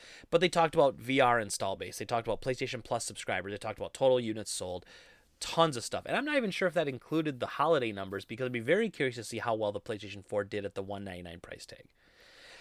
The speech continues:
That was an incredible deal and a bundle with three of the best games on PlayStation four.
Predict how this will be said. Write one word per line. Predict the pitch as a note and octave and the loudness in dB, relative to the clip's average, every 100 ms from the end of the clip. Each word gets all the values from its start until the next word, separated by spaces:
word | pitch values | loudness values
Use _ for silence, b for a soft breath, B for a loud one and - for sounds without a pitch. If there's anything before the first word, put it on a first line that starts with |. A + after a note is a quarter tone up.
| B B | B B
That | F3 | 2
was | |
an | D#3 | 2
incredible | C3 F3+ D#3 B2 | 6 6 6 4
deal | B2 B2+ | 4 6
and | A#2 | 6
a | G#2+ | 2
bundle | G2 A#2+ B2 | 0 2 2
with | G#2 - | 2 -2
three | - C3+ C#3 B2+ A#2 | -4 0 0 0 -2
of | A#2 A2+ | -4 -4
the | |
best | G2+ A2+ - | 0 0 0
games | - G#2 F#2+ | -4 -6 -4
on | G2+ | -6
PlayStation | G2+ G2+ G2+ G2 F#2+ | -6 -8 -6 -8 -10
four. | - D#2+ - | -12 -12 -12